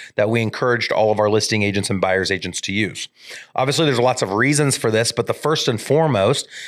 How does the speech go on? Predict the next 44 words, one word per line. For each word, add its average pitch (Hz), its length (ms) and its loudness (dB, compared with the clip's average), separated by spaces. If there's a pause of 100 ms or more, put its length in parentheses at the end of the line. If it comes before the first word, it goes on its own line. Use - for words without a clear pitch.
(120)
is 127 140 0
so 135 160 2
that 127 240 0
every 151 320 0
client 139 800 0
that 107 160 2
our 117 180 4
customer 135 420 -4
got 107 160 2
in 101 120 -2
front 110 240 0
of 185 180 0 (540)
fully 190 720 4
understood 135 640 2
what 113 200 2
they 123 120 2
were 117 120 6
receiving 110 460 2
from 107 180 -4
a 101 60 2
value 110 560 0
add 104 260 0
standpoint 107 800 0 (220)
when 117 160 2
they 113 160 2
chose 120 400 2
to - 100 -2
work 104 480 2
with 104 160 -2
one 104 160 2
of 92 120 2
our 90 160 4
agents. 90 420 -4 (380)
I 110 100 -2
think 117 240 -4
oftentimes 120 760 0
we 110 300 0
take 120 300 -4
for 107 180 -2
granted 110 640 0 (220)
our 113 320 2
own 120 240 2
salesmanship 123 800 0
ability. 123 540 0